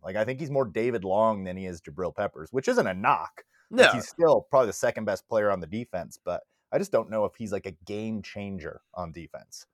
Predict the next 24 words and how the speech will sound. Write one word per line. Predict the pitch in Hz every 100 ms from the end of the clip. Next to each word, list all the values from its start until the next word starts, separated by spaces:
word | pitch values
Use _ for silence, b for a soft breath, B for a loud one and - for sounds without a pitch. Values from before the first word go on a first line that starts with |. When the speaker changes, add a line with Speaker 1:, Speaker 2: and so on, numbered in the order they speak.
| -
Speaker 2:
He's | 180 214
good, | 110 131 156
and | 131
he | 143
honestly | 120 156 160 131
might | 113 120
translate | - 123 117 120 101
better | 113 120
to | 113
corner | - - 151 131 101
at | 104
the | 107
next | 110 101 -
level. | 110 120 95
Speaker 1:
At | 95
the |
Speaker 2:
We'll | 110
Speaker 1:
next | 87
Speaker 2:
see. | 80 120
Speaker 1:
level, | 82
I | 80
could | 82 76
see | - 87
that. | 80 78